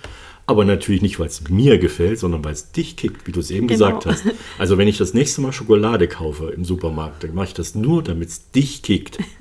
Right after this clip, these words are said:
Speaker 2: Ja, genau.
Speaker 1: Denke daran.
Speaker 2: <laughs> Aber meistens kriegt man eh schon so viel geschenkt, dass man gar nicht mehr selbst kaufen muss.
Speaker 1: Mhm.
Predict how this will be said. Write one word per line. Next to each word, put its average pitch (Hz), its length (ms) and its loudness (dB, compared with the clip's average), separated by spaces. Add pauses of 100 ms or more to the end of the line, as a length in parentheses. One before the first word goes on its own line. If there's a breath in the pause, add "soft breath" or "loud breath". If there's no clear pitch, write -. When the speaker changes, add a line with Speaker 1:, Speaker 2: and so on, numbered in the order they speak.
(200)
Speaker 2:
Ja, 233 300 0
genau. - 320 -6
Speaker 1:
Denke 135 220 4
daran. 87 460 2
Speaker 2:
<laughs> - 1800 -8
Aber 214 120 0
meistens 214 680 0
kriegt - 280 -6
man 226 120 2
eh 226 140 2
schon 214 220 2
so 208 100 4
viel 220 220 -2
geschenkt, 208 460 0
dass 196 180 -6
man 202 200 -2
gar 196 140 -4
nicht 202 240 -4
mehr 190 120 -4
selbst 196 360 -8
kaufen 220 380 2
muss. 214 120 0
Speaker 1:
Mhm. 85 340 2